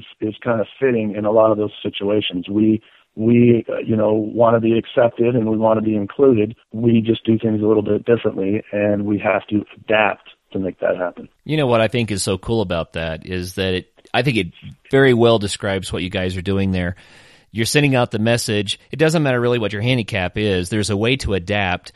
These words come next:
Speaker 2: and do all these cool sports.
Speaker 1: Right.
Speaker 2: Right.
Speaker 1: Absolutely.
Speaker 2: And that's, that's awesome. And I think what's so neat about it too, I mean, I don't wanna go off on some crazy tangent here, but just the engineering idea behind it, you know, okay, so we have new parameters to work with. We designed a bicycle to do this. Now, how do we design it to do this this way?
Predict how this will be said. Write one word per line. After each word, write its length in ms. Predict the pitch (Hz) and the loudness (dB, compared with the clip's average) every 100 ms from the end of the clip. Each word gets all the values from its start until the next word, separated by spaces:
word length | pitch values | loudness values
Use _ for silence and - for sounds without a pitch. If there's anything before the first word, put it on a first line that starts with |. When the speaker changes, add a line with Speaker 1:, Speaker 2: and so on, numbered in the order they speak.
| _ - | _ -6
Speaker 2:
and 140 | 110 | -2
do 140 | 107 120 | 0 2
all 100 | 104 | 2
these 180 | 98 90 | 0 -6
cool 180 | - 90 | -6 -6
sports. 580 | - 98 90 - - - _ - | -6 -8 -8 -10 -20 -20 _ 0
Speaker 1:
Right. 220 | 127 139 - - | 4 4 0 -8
Speaker 2:
Right. 240 | 104 101 - | -6 -6 -4
Speaker 1:
Absolutely. 460 | 117 117 117 113 107 | 0 0 2 0 0
Speaker 2:
And 60 | 101 _ _ _ _ | -4 _ _ _ _
that's, 480 | 117 127 120 - - _ _ 160 | -4 -2 -2 -8 -16 _ _ -4
that's 260 | 127 113 | -4 0
awesome. 540 | 135 170 180 101 87 98 _ - | 0 0 -2 -6 -10 -14 _ -6
And 140 | 131 | -4
I 60 | 123 | -2
think 260 | 170 190 | -2 -2
what's 180 | 151 135 | 0 -2
so 140 | - 120 | -2 -2
neat 180 | 123 175 | 0 0
about 220 | 143 120 | 0 0
it 100 | 98 | -2
too, 220 | - 196 | 0 2
I 80 | 127 | 2
mean, 500 | 123 104 98 - 82 _ - | 0 -4 -8 -14 -20 _ -12
I 60 | 127 | -8
don't 100 | 123 | -6
wanna 160 | 110 | -6
go 220 | 90 107 | -6 -2
off 220 | 113 110 117 | 0 0 -2
on 140 | 104 | -6
some 180 | 123 104 | -4 -6
crazy 320 | 123 120 104 | -2 -2 -2
tangent 420 | - 147 190 110 | -2 -2 0 -2
here, 200 | 104 110 | -2 -2
but 100 | 104 | -2
just 220 | 95 156 | -4 -4
the 140 | 127 123 | -2 0
engineering 560 | 135 110 104 135 147 | 0 0 0 0 0
idea 240 | 113 107 104 | -2 -2 -2
behind 380 | 95 98 95 90 | -2 -4 -4 -4
it, 160 | 85 - | -6 -6
you 140 | 120 | -4
know, 220 | 113 120 | 0 2
okay, 320 | 151 139 120 | 0 2 0
so 180 | 175 160 | 0 -2
we 100 | 143 | 0
have 80 | 131 | 2
new 120 | 131 | 2
parameters 480 | 143 143 156 180 107 | 0 0 0 0 0
to 80 | 101 | 0
work 260 | 98 92 - | 0 0 0
with. 280 | 90 85 | -2 0
We 100 | 107 | -2
designed 320 | 107 104 113 131 | -2 0 0 0
a 40 | |
bicycle 400 | 107 117 127 113 | 0 -2 -2 -8
to 60 | 98 | -4
do 140 | 110 | -2
this. 260 | 151 160 - | 0 -2 -2
Now, 100 | 104 | -2
how 100 | 117 | -2
do 80 | |
we 80 | 131 | -2
design 300 | 123 110 113 | -2 0 0
it 100 | 131 | 0
to 100 | 120 | -2
do 100 | 113 | 0
this 160 | 135 - | -2 2
this 240 | 214 - | 0 0
way? 260 | 104 85 | 0 -2